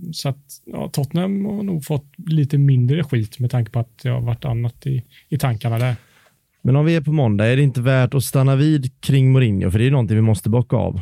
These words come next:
Speaker 2: Och, eh,
Speaker 1: Ja.
Speaker 2: om vi ändå ska göra någon form av kronologisk ordning så är vi ju där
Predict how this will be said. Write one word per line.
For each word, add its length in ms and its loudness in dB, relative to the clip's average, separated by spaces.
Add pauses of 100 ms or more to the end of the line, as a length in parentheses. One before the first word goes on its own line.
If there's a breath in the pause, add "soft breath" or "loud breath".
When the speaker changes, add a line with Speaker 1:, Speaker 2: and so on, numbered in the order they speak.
Speaker 2:
Och, 340 2
eh, 300 2
Speaker 1:
Ja. 60 -20
Speaker 2:
om 200 -2
vi 60 4
ändå 140 2
ska 140 -4
göra 220 2
någon 160 2
form 220 0
av 100 0
kronologisk 560 2
ordning 300 2
så 220 0
är 100 2
vi 80 0
ju 60 2
där 320 -4